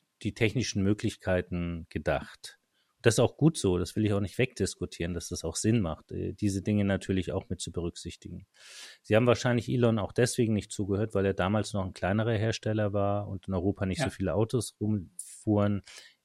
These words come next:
Speaker 1: Heute wäre das wahrscheinlich anders, wo Tesla ständig, äh, Nummer eins auf den Verkaufscharts ist, in allen möglichen Ländern, auch in Europa. Da würden sie ihm vielleicht ein bisschen mehr zuhören. Aber es ist wirklich für mich so ein klassisches Beispiel, da gibt es viele Beispiele, wie die Bürokratie und Komitees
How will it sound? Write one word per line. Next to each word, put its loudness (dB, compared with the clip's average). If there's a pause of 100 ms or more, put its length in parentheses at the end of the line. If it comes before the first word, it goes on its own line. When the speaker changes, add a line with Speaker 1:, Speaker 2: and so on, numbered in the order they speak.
Speaker 1:
Heute 10
wäre 12
das 6
wahrscheinlich 2
anders, 0
wo -2
Tesla -2
ständig, 0
äh, 0
Nummer 4
eins 2
auf -2
den 0
Verkaufscharts -4
ist, -8
in -8
allen -2
möglichen -4
Ländern, 0
auch -8
in -10
Europa. -6 (720)
Da -6
würden 4
sie 4
ihm 2
vielleicht 2
ein -6
bisschen -2
mehr 0
zuhören. -8
Aber 6 (640)
es -2
ist 0
wirklich 0
für 0
mich 2
so -2
ein 2
klassisches 0
Beispiel, 0
da -2
gibt -10
es -6
viele -2
Beispiele, 0
wie 0
die -2
Bürokratie 0
und -2
Komitees 0